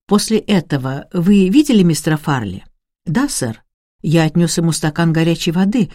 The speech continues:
как обычно, в девять часов». «Он тогда находился в своем кабинете или в комнате мистера Корнуорти?» «Он был в своей комнате, сэр».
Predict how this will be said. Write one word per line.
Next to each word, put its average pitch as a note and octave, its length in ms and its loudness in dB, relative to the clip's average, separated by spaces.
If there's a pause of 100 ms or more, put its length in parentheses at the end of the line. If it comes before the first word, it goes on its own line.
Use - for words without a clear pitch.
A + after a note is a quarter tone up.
(120)
как D3+ 200 -4
обычно, E3 420 0
в F3+ 80 2
девять C#3+ 300 0
часов». - 500 -6 (840)
«Он G#3 240 6
тогда G3+ 340 2
находился F#3+ 580 2
в - 60 -4
своем F#3 320 0
кабинете F#3 580 2
или F3+ 160 4
в - 100 -10
комнате G3 460 2
мистера F#3 300 0
Корнуорти?» A2 800 -6 (580)
«Он A3+ 220 4
был B3+ 140 2
в B3+ 80 -10
своей A#3 380 2
комнате, C#3+ 480 -4
сэр». B2+ 380 -8